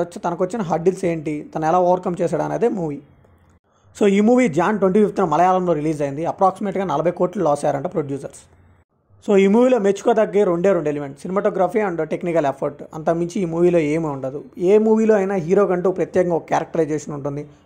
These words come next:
And అలానే మూవీకి ఒక సోల్ పాయింట్ ఉంటుంది. But ఈ మూవీలో ఆ రెండు మిస్ అయ్యాయి. దీనికి తోడు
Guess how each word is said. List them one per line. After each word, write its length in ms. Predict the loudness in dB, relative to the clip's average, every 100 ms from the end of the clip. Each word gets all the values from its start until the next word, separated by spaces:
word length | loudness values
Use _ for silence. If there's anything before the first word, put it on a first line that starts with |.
| -8
And 80 | 0 2
అలానే 240 | 2 2 2
మూవీకి 260 | 2 2 0
ఒక 100 | -4
సోల్ 300 | 0 2 2
పాయింట్ 200 | -2 -4 -10
ఉంటుంది. 240 | -10 -4 -4
But 100 | 0
ఈ 140 | 0 0 -2
మూవీలో 260 | -2 0
ఆ 60 | 0 2
రెండు 180 | 2 2
మిస్ 140 | 0 -8
అయ్యాయి. 180 | -8 -14 _ _ _ _ _ _ _ _ _ -2
దీనికి 280 | 2 4 4 4
తోడు 180 | 6